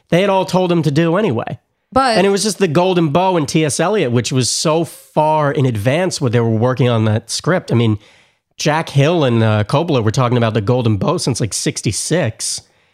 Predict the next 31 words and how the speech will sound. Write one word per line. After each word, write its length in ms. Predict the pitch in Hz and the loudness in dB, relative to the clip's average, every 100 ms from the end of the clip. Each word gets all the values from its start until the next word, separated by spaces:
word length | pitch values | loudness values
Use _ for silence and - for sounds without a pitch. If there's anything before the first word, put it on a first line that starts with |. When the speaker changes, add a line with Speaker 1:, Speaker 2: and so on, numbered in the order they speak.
| - | -2
Speaker 1:
And, 360 | 131 127 117 | 0 2 2
um, 520 | 120 117 107 104 107 _ _ _ | 2 2 2 0 -2 _ _ _
and 140 | 151 147 | 0 2
he 160 | 170 | 0
didn't 300 | 147 180 185 | 2 0 2
even 240 | 185 156 147 | 2 2 0
read 200 | 156 143 | 2 2
Heart 240 | 123 147 | 2 0
of 140 | 117 101 | 0 0
Darkness, 480 | 160 202 131 90 | -2 0 -2 -2
Brando. 560 | - 120 101 95 95 87 _ _ _ _ | -2 0 2 2 0 -2 _ _ _ _
They 120 | 147 | 0
told 240 | 170 190 | 2 2
him 60 | 180 | 2
Speaker 2:
Right. 80 | 160 | 2
Speaker 1:
to 60 | 160 | 2
read 140 | 185 | 2
it, 20 | |
and 60 | 165 | 2
he 60 | 139 | 0
was 200 | 135 143 | 0 0
like, 80 | |
"Nah." 240 | 165 156 151 - _ _ _ | 0 2 0 -6 _ _ _
What 140 | 214 | 0
he 80 | 196 | 2
did 180 | 196 214 | 0 0
was 140 | 190 | 0
he 80 | 175 | 2
recorded 500 | 160 139 190 190 151 | 0 0 0 0 -2
some 180 | - 131 | -2 -2
poems 800 | - 208 147 110 107 107 - | 0 0 2 2 2 0 -4